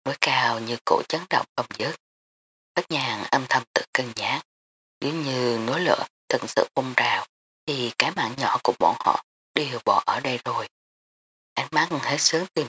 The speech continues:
kiếm cơ hội sống khắp nơi. Đột nhiên, nàng nhìn thấy một hố đất lớn, cánh đó không xa.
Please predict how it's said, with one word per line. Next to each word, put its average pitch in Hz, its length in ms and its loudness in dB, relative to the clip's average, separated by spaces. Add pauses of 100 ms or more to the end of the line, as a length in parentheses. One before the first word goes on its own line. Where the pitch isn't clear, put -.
kiếm 120 220 -2
cơ 143 120 4
hội 139 240 0
sống 123 280 2
khắp - 180 -6
nơi. 120 300 -4 (460)
Đột 123 160 -2
nhiên, 127 260 -4 (260)
nàng 139 180 0
nhìn 110 200 -4
thấy 151 220 0
một 160 160 4 (120)
hố 127 160 -4
đất 151 200 0
lớn, 127 240 -2 (260)
cánh 135 280 2
đó 113 200 4
không - 120 2 (160)
xa. 110 300 0